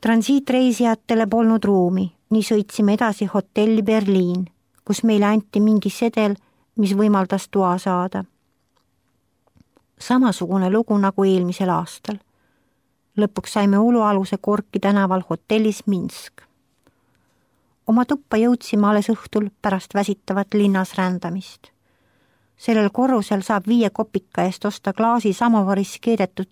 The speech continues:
teed. Meil oli veel toitu järel. Me oleme palju näinud. Punasele väljakule, mis on üsna lähedal, sõitsime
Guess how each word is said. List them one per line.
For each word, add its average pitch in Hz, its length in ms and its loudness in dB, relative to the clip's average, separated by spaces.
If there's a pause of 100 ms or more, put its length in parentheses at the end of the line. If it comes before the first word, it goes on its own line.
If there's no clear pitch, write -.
teed. 196 380 -2 (2000)
Meil 208 220 2
oli 202 160 2
veel 196 160 0
toitu 233 480 -2
järel. 185 340 -2 (640)
Me 214 100 2
oleme 233 220 2
palju 254 360 0
näinud. 202 520 0 (720)
Punasele 214 540 0
väljakule, 208 600 0 (760)
mis 214 160 -2
on 233 120 4
üsna 240 240 0
lähedal, 220 460 -2 (420)
sõitsime 214 680 0